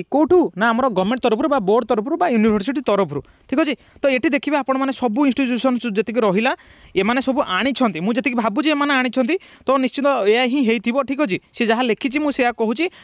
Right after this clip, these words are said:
ଦେଖନ୍ତୁ ପାଖାପାଖି ଆପଣଙ୍କର ଏ ଏନ୍ ଏମ୍, ଜି ଏନ୍ ଏମ୍ ସବୁ କୋର୍ସ ରହିଛି। ଦେଖନ୍ତୁ ଏ ଏନ୍ ଏମ୍ ଏଠି ବି ଏସ୍ ସି ନର୍ସିଂ ରହିଲା।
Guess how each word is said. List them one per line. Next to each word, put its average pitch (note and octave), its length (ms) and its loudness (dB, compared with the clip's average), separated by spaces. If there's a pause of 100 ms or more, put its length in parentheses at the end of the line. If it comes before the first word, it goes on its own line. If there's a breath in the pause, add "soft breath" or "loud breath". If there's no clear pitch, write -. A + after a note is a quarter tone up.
(120)
ଦେଖନ୍ତୁ A#3+ 320 0
ପାଖାପାଖି A3 520 -2
ଆପଣଙ୍କର G#3+ 380 -2
ଏ G3 100 4
ଏନ୍ G3+ 160 0
ଏମ୍, G#3 200 0
ଜି E3+ 120 -2
ଏନ୍ G#3 140 0
ଏମ୍ G#3 100 -2
ସବୁ C4 260 -2
କୋର୍ସ C#4 240 -2
ରହିଛି। G3 200 2
ଦେଖନ୍ତୁ F3+ 280 -2
ଏ F3 140 4
ଏନ୍ G3 100 0
ଏମ୍ G3+ 160 -2
ଏଠି F#3+ 200 -2
ବି E3 160 -2
ଏସ୍ F#3 100 -2
ସି G#3 80 -2
ନର୍ସିଂ G3 300 -4
ରହିଲା। G3 320 0